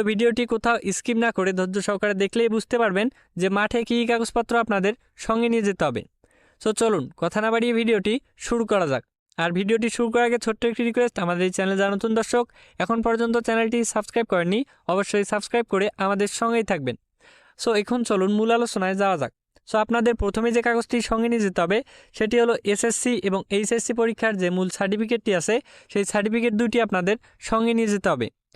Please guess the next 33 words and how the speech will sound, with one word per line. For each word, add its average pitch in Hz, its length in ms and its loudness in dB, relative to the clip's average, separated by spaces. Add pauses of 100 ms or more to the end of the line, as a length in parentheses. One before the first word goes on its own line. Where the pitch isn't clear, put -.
(680)
এরপর 202 340 2
যে 233 100 2
কাগজটি 240 300 0 (120)
সঙ্গে 233 220 0
নিয়ে 233 140 0
যেতে 185 180 0
হবে 180 160 0 (340)
সেটি 202 220 -2
হলো 233 180 4
আপনাদের 233 380 2
সংশ্লিষ্ট 202 380 -2 (260)
স্কুল 240 260 -2
কলেজের 226 360 2
প্রধান 226 300 2
শিক্ষক 233 340 0 (160)
অথবা 185 220 0 (120)
অধ্যক্ষ 190 260 -2 (140)
কর্তৃক 214 320 -2 (380)
এসএসসি 226 440 0
সমমান 233 320 2 (160)
এবং 180 120 0 (160)
এইচএসসি 214 420 -2
সমমান 214 360 0
পাশের 208 280 0 (420)
মূল 196 140 2 (100)
প্রশংসাপত্র, 220 540 0 (200)
যাতে 175 200 0 (100)
প্রার্থীর 214 380 0 (540)
স্থায়ী 226 280 0
ঠিকানা 226 320 2 (160)
এবং 185 120 0 (120)
জন্ম 202 180 2 (120)
তারিখ 190 200 0